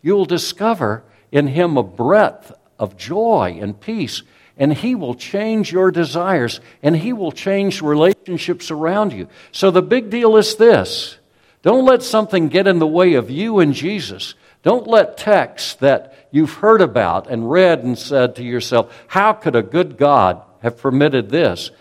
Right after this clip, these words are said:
Don't let those things get in the way. Come to the Lord Jesus Christ just the way you are.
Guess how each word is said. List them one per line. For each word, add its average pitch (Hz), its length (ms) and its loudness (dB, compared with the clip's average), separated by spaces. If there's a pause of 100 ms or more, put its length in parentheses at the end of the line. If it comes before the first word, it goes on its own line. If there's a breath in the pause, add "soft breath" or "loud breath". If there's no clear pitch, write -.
(160 soft breath)
Don't 226 200 -2
let 240 200 0
those 208 280 2
things 190 320 -2
get 170 180 0
in 170 120 0
the 156 100 0
way. 123 260 -2 (360 soft breath)
Come 269 260 4
to 254 100 2
the 214 120 2
Lord 202 300 2
Jesus 156 440 -6
Christ 127 500 0
just 175 340 -2
the 160 100 -4
way 143 200 -2
you 117 260 -6
are. 71 280 -10